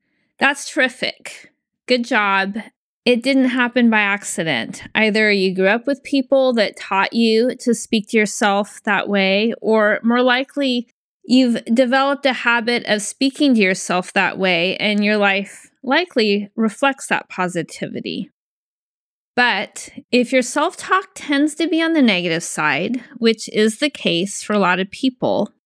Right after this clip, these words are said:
then I'm going to share some tips today that can help you turn it around. Researchers from the National Institute of Health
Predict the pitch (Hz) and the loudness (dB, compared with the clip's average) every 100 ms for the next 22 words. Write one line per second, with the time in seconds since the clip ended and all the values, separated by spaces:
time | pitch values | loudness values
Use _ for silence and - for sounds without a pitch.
0 | _ _ _ 202 247 240 233 226 - 247 | _ _ _ 0 2 2 2 0 0 2
1 | 262 302 302 294 - 226 220 240 226 - | 4 4 2 0 0 0 2 0 0 -2
2 | - - - 214 190 165 151 170 - 214 | -6 -8 -4 0 0 0 -2 -6 -4 -2
3 | 214 226 233 226 240 233 - 180 180 175 | 2 2 2 -2 0 -2 -2 -4 -2 -2
4 | 156 90 65 98 - _ _ _ _ _ | -2 -2 -4 -12 -18 _ _ _ _ _
5 | _ _ _ - 262 330 - 403 - 403 | _ _ _ 2 2 2 0 -2 0 0
6 | 403 - 254 - 294 269 254 254 240 233 | 0 -4 -10 -4 0 2 4 4 2 0
7 | - 294 262 254 269 - 254 226 214 - | -2 0 2 2 0 0 0 0 -2 -2
8 | 262 247 202 208 | 0 0 0 -4